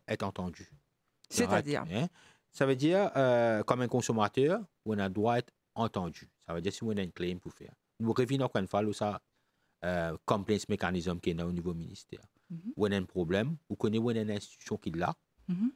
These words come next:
Speaker 1: qui peut tendre nous la voix,
Speaker 2: Mhm.
Speaker 1: right ? Et nous donne sa droit là. Right ? Ça veut dire nous là pour eux. Et non seulement à travers nous, mais aussi à travers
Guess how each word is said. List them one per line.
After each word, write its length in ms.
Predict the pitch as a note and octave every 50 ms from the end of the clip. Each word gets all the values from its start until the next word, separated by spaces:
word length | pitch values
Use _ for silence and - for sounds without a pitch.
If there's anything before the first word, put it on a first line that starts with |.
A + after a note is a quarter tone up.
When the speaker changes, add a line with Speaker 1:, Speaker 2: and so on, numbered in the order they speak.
| _ _ _
Speaker 1:
qui 100 | - - -
peut 120 | - G#2
tendre 320 | - - - A#2+ A2+ A#2
nous 60 | A2+ G#2+
la 120 | F2+ D#2+
voix, 240 | D#2 D2 D#2 C#2 - _ _ _ -
Speaker 2:
Mhm. 100 | G3 F#3
Speaker 1:
right ? 280 | - - E2 A2 C3 _ _ _ _ _ _ -
Et 100 | G2+ G#2
nous 120 | G2+ G2+ F#2
donne 180 | A2 B2 B2+
sa 160 | B2+ - A#2+
droit 240 | G#2 F#2+ F2 D#2 D2+
là. 100 | D#2+ F2 - _ _ _ _ _ -
Right ? 280 | - E2 D#2+ F#2 - -
Ça 80 | -
veut 80 | D#2+ E2
dire 160 | E2 G2+ G#2+
nous 120 | G#2 G2 F2+
là 280 | E2+ E2+ E2+ D#2+ - _ _ _ _
pour 140 | - F2+
eux. 220 | D#2+ D2 C3 A3+ - - _ _ _ _ _ _ _ _ _ _ _ _ _ _
Et 500 | - F2 F2 F2 E2+ E2 E2 D#2+ D2+ D2 E2+
non 160 | A2+ C#3+ D3
seulement 400 | - - C3 A#2 A2 G#2+ G#2 F2+
à 80 | C#2+ -
travers 400 | - - F2+ F2 F#2 E2+ D#2 D#2
nous, 260 | F#2 D#3 C4 D4 - _ _ _ _ -
mais 160 | F#2+ F#2+ -
aussi 240 | - F#2 - - A2+
à 80 | G#2+
travers 240 | - - G#2 G#2 G2